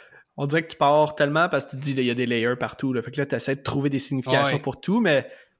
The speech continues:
Speaker 1: c'est la façon qui se manifeste. Donc, euh, tout simplement, non, t-, c'est, c'est excellent ce que tu viens de dire. Rendu dans la chambre,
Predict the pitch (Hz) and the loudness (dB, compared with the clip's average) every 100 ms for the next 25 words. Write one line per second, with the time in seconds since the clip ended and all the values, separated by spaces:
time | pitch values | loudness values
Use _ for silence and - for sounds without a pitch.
0 | _ _ - - - 127 123 123 143 147 | _ _ -10 -8 -6 -4 -2 -2 -2 -2
1 | 147 139 139 120 117 - _ - 123 123 | -2 -2 0 -2 -4 -12 _ -6 -4 0
2 | 117 110 - 127 143 131 117 165 170 185 | 0 -2 -4 -4 -2 -4 -2 -2 -2 -2
3 | 165 143 139 135 135 131 127 131 170 165 | 0 -2 0 -4 -2 -2 0 0 -2 -2
4 | 160 151 147 131 151 151 - _ _ _ | -4 -4 -2 -2 -4 -6 -14 _ _ _
5 | _ _ - 156 175 185 233 214 165 - | _ _ -6 0 0 2 2 4 2 2
6 | 185 185 139 | 0 -2 -4